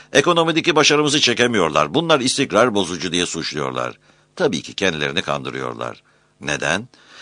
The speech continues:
Ekonomistlerin de deyimiyle ortada ekonomik açıdan sergilenen bir başarı olmadığından. Ekonomisi iyiye giden bir ülkede iş yerlerinin peş peşe kepenk kapattığı, onlarca insanın işsizler ordusuna katıldığı görülmüş müdür?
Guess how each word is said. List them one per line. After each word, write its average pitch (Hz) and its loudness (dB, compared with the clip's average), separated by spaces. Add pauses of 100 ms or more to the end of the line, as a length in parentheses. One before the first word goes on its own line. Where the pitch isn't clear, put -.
(160)
Ekonomistlerin 151 0
de 95 2
deyimiyle 90 0
ortada 85 -2
ekonomik 95 -2
açıdan 78 -2
sergilenen 82 -2
bir 80 -4
başarı 78 -2
olmadığından. 67 -6 (720)
Ekonomisi 170 2
iyiye 90 -2
giden 71 -2
bir 90 -4
ülkede 73 -4
iş 117 0
yerlerinin 113 0
peş 113 -2
peşe 95 -2
kepenk 95 -4
kapattığı, 73 -2 (260)
onlarca 127 2
insanın 113 -2
işsizler 92 -2
ordusuna 87 -2
katıldığı 85 -2
görülmüş 80 -4
müdür? 73 -6